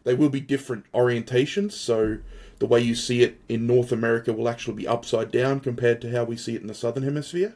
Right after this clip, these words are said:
And so there's some differences in the way that we look at them, but the, the stars themselves are actually the same stars. And the classic one is Orion,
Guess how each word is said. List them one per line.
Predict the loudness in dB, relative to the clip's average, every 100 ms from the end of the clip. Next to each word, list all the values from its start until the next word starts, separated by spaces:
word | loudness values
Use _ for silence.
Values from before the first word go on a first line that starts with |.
| -8
And | -8 -6
so | -2 0 0 -2 -8 4
there's | 4 4
some | 2 2 2
differences | -2 -2 -8 -6 -10 -10 -18 _ _ _ -6
in | 0
the | 4
way | 6 4
that |
we | 2
look | 0 -2
at | -2
them, | -4
but | -2 -2
the, | -2 -6
the | -8 -8
stars | -2 0 0
themselves | -2 0 2 2 -2
are |
actually | -8 -6 -8
the | -8
same | -10 -10
stars. | -8 -6 -6 -8 -16 -8 0
And | 0
the | 0
classic | -2 -2 -2 -2
one | 0
is | 4
Orion, | 2 2 -4 -6 -12 -16